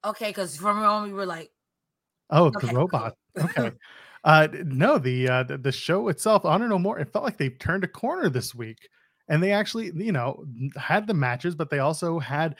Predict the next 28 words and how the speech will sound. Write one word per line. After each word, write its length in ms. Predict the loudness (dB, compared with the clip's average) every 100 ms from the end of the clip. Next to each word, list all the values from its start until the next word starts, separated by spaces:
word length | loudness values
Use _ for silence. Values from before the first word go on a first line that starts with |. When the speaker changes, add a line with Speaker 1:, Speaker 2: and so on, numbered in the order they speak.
| -16 -20 -20 _ _ _ -12
Speaker 2:
something 640 | -6 -4 -4 -2 -2 -2
about 480 | -6 0 2 2 2
them. 360 | 0 2 2 0 -4 -12
They, 240 | -6 -4
they 120 | -2
had 280 | -4 0 0
a 80 | 0
purpose 680 | -4 -2 -2 0 -2 -2 -8 -4
finally, 560 | -4 -4 -8 -10 -6 0
and 100 | 2
it 80 |
wasn't 320 | 6 4 4 0
the 60 |
Speaker 1:
Mm. 20 | -4
Speaker 2:
stupid 560 | -6 -2 -2 0 0
purpose. 240 | 0 2 4
Now, 180 | 6
it 40 | 6
wasn't 220 | 6 6
perfect. 460 | 4 4 0 -4 _ _ -20 _ _ 2
Edward 260 | 4 6
Edwards 280 | 6 4 2
continues 420 | -2 2 4 2 0
to 100 | -2
be, 180 | 0
like, 240 | 0 -2 -2
the 80 | 0
most 280 | 0 -2